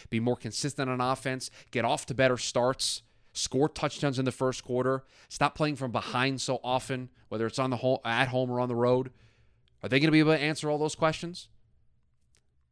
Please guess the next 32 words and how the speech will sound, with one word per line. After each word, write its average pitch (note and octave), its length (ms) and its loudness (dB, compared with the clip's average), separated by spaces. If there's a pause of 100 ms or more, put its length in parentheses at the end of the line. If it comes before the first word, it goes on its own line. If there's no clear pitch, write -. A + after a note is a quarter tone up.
(120)
So B2+ 140 2
far, E3+ 540 12
hasn't C#3+ 200 2
really D3+ 120 0
felt D#3+ 240 4
like C#3 140 0
that C3 180 0 (180)
the A#2 220 -4 (360)
Cliff - 240 -2
Kyler A#2 420 2 (260)
era A2 340 2 (760)
answers A#2+ 360 4
those A2+ 160 0
questions A2 340 -2
very G2 240 -4
well. F2 180 -10 (120)
And A#2 100 -8
for C3 80 -4
Seattle, C#3 480 4 (160)
can D#3 140 6
they D3+ 100 6
continue C3+ 400 -2
to B2+ 80 0
get A2+ 220 0
this B2 160 0
kind B2+ 200 -6
of B2 120 -10
productive A#2 400 -4
play A2+ 160 0
from A2 180 -10
Geno A2+ 300 -4
Smith - 400 -10